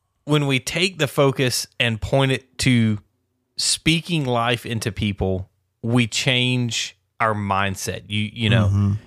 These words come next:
Speaker 1: you talked about cutting out the news. Man, I cut out the news. In fact, I turned on the news one day and my wife looked at me and she's like, "Are you sick?" <laughs> I mean, she literally said that to me and I was like, "What am I doing? Why am I turning on the news? You know, I don't wanna, I don't wanna watch this."
Speaker 2: Yeah.
Speaker 1: But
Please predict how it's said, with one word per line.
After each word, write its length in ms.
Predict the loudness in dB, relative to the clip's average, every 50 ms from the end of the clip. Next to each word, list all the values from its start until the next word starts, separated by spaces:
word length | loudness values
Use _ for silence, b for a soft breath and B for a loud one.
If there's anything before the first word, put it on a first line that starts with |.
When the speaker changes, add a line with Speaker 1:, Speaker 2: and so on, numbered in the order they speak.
| _ _
Speaker 1:
you 120 | -2 0 2
talked 260 | 2 2 0 0 -2
about 220 | -2 -2 -2 0 -2
cutting 180 | -4 -2 0
out 140 | 0 -2 -2
the 80 | -2 -2
news. 260 | 0 0 -2 -4 -6 _
Man, 200 | -2 -2 -2 0 0
I 100 | -2 -2
cut 180 | -2 -2 -2
out 140 | -2 -4 -4
the 80 | -4 -4
news. 240 | -2 -2 -4 -4 -4 -4
In 100 | 0 0
fact, 240 | 0 0 -2 -2 -4
I 100 | -4 -4
turned 260 | -2 -2 -4 0 2
on 180 | 2 2 2 0
the 60 | -2 -4
news 200 | -4 -4 -2 -2
one 180 | -2 -2 0
day 380 | 0 0 0 0 -2 -4 -6 _
and 140 | -2 2 2
my 100 | 2 2
wife 300 | 4 2 2 2 0 -2
looked 180 | -8 -6 -6 -6
at 80 | -4
me 60 | -4 -4
and 60 | -4
she's 160 | -4 -4 -2
like, 180 | -2 -2 -4 -6 _ _ _ _ _ _ _ _ _ _
"Are 80 | -2 0
you 200 | 4 4 2 4
sick?" 540 | 4 0 2 2 2 2 0 _ -20 -20 _ _ _ _ _
<laughs> 200 | _ _ _ 0
I 800 | 0 0 -2 -12 -14 -18 -20 -20 -8 _ -4 -2 0 0 0 0
mean, 80 | -2 -6
she 180 | -4 -4 -4 -2
literally 400 | 2 2 2 2 2 0 -2 -2
said 240 | 0 -2 -2 0
that 160 | -2 -4 -4 -4
to 60 | -4
me 80 | -2
and 80 | 0 2
I 40 | 2
was 140 | 0 0 -2
like, 200 | -6 -8 -8 -10 B B B B B B B B B B _ _ _ _ _ _ _
"What 160 | 2 4 4
am 160 | 4 4 2
I 60 | 2
doing? 240 | 2 2 0 0 0
Why 140 | 0 0 2
am 60 | 2
I 60 | 0
turning 280 | 2 2 2 2 2 0
on 120 | -2 -4
the 60 | -4 -4 -2
news? 180 | -2 -2 -2 -2
You 60 | -2
know, 100 | 0 2
I 120 | 2 2
don't 140 | 0 0 -2
wanna, 200 | -2 0 -2 -2 -6
I 80 | -4 -4
don't 100 | -2 -2
wanna 120 | -2 -2
watch 240 | -4 -6 -6 -6 -6
this." 240 | -6 -6 -6 -8 -10 _ -18 -12
Speaker 2:
Yeah. 240 | -8 -8 -6 -6 -8 -8 _
Speaker 1:
But 220 | 0 0 0 0